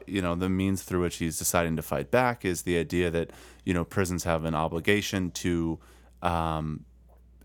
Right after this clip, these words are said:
at least, you know, whenever there's a means of taking care of prisoners' families, when, like, a head of household or something, um, is, you know, imprisoned, like, if there's a means through which that family can be taken care of,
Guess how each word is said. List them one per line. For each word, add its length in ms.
at 100
least, 500
you 120
know, 180
whenever 460
there's 200
a 40
means 380
of 120
taking 260
care 220
of 100
prisoners' 380
families, 420
when, 100
like, 160
a 60
head 160
of 60
household 440
or 60
something, 460
um, 560
is, 640
you 100
know, 300
imprisoned, 560
like, 160
if 80
there's 180
a 60
means 300
through 160
which 180
that 160
family 320
can 160
be 100
taken 300
care 260
of, 220